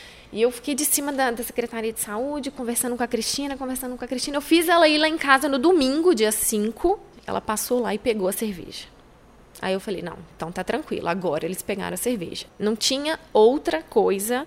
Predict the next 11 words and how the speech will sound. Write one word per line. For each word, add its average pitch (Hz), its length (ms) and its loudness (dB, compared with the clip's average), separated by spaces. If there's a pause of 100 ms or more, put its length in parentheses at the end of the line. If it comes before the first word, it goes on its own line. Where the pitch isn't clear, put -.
que 262 140 -2
ligasse 220 520 2
os 196 120 -8
quatro 349 400 2
pacientes 240 760 0
do 226 300 -2
jeito 214 300 2
que - 160 -2
a 220 40 2
cerveja 214 400 -2
ligava. 233 380 -4